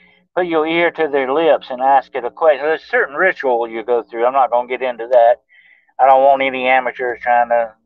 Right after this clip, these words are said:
do that. But, um, you can put your ear, and they're supposed to whisper back to you. It's kinda like the grave whispering.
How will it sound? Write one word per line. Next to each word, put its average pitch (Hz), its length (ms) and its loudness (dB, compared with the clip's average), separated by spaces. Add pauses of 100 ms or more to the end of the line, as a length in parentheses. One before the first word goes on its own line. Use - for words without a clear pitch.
(280)
do 131 120 -4
that. 117 180 0 (420)
But, 160 320 4
um, 151 360 6 (160)
you 175 160 -8
can 180 220 -10 (100)
put 240 220 0
your 196 140 2
ear, 180 220 2
and 170 100 0
they're 170 120 2
supposed 196 420 2
to 170 100 -2
whisper 156 380 -4
back 135 340 4
to 139 80 -8
you. 127 260 -12
It's - 160 -20
kinda 185 300 0
like 143 160 2
the 135 140 -6
grave 135 340 0
whispering. 131 400 -8